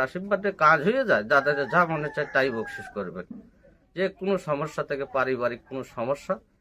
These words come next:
যে কোনো, যেমন বিয়ে শাদী হয় না, ছেলে সন্তান হয় না, হয়ে হয়ে মারা যায়, বা যে কোনো সমস্যা থাকে, আমি আবারও বলে দিতেছি,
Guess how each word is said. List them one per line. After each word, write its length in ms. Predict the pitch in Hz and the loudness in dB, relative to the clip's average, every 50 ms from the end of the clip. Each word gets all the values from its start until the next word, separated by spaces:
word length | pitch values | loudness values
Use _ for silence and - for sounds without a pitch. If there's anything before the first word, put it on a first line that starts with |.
| _ _ _ _ _ _ 120 | _ _ _ _ _ _ -8
যে 100 | 135 135 | -6 -6
কোনো, 320 | 131 - 139 131 113 98 104 | -6 -6 -8 -8 -8 -4 -2
যেমন 340 | 123 131 131 143 143 131 110 113 | -2 0 0 0 -2 -2 -4 -2
বিয়ে 220 | 131 135 143 147 | -2 0 0 -2
শাদী 320 | 147 - 147 143 147 147 | -2 -2 -4 -4 -2 -4
হয় 220 | 135 123 135 135 127 | -4 -4 -4 -6 -6
না, 120 | 139 143 135 - - - - - | -6 -8 -10 -12 -18 -20 -18 -14
ছেলে 260 | - 127 120 139 143 | -10 -6 -2 -2 -2
সন্তান 380 | 131 143 147 143 - 156 147 135 | -2 -2 -4 -4 -4 -4 -4 -2
হয় 200 | 123 139 143 151 170 | -2 -4 -4 -4 -6
না, 80 | 196 214 - - _ _ _ - _ - - | -10 -10 -14 -20 _ _ _ -20 _ -10 -4
হয়ে 180 | 127 131 135 | -2 0 2
হয়ে 200 | 139 147 143 151 | 2 2 0 0
মারা 340 | 143 135 135 131 131 131 135 143 | -2 0 2 2 4 4 2 2
যায়, 140 | 180 - - - _ - - | 0 -4 -4 -10 _ -6 -4
বা 100 | 131 123 | -4 -4
যে 240 | 120 127 165 185 | -4 -2 -2 -2
কোনো 300 | 180 - - 202 196 208 | -2 -2 -4 -4 -2 -2
সমস্যা 460 | 190 - 156 143 143 160 156 - 165 143 - | -2 -2 -2 -4 -4 -4 -6 -4 -4 -2 -2
থাকে, 180 | 135 127 113 123 | -2 -4 -2 -2
আমি 180 | 123 131 143 | -2 0 0
আবারও 300 | 143 131 120 123 131 165 165 156 | 0 0 2 2 0 0 0 -2
বলে 160 | 139 131 135 | -2 -2 -2
দিতেছি, 460 | 127 135 135 - - 165 156 - 262 | -2 -2 -4 -6 -6 -6 -8 -6 -8